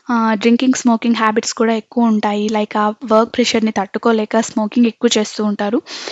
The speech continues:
So, వీలైతే ఖచ్చితంగా స్మోక్‌ని, ఆ, క్విట్ చేసేయండి, ఆల్కహాల్‌ని కంట్రోల్ చేసుకోండి, ఆ, వీలైతే ఆల్కహాల్‌ని కూడా క్విట్ చేయండి.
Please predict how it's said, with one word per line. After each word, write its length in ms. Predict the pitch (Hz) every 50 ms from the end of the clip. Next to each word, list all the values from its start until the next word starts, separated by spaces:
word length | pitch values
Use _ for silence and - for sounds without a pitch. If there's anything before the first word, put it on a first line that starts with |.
| - - - -
So, 140 | - - 311
వీలైతే 420 | 285 285 262 254 254 247 - 262
ఖచ్చితంగా 600 | 254 - 233 - - - 269 247 262 247 240 247
స్మోక్‌ని, 640 | 247 - - 240 220 220 220 - - 247 247 277 311 - - 311 - - - -
ఆ, 120 | 233 220
క్విట్ 400 | 220 - - 226 220 - - -
చేసేయండి, 580 | 233 220 - - 220 214 214 208 202 214 208 214
ఆల్కహాల్‌ని 520 | 208 208 214 208 - 220 220 214 220 214
కంట్రోల్ 420 | - 220 214 214 208 233 233 240 240 247
చేసుకోండి, 600 | 226 220 - - - 220 214 208 208 214 214 - - - - - - - -
ఆ, 200 | 254 240 233 226
వీలైతే 400 | 226 214 233 233 226 226 220 -
ఆల్కహాల్‌ని 500 | 220 214 214 220 - - 240 233 226 226
కూడా 160 | 220 - 226 247
క్విట్ 420 | - - 226 214 - - - -
చేయండి. 400 | 226 220 214 208 208 226 285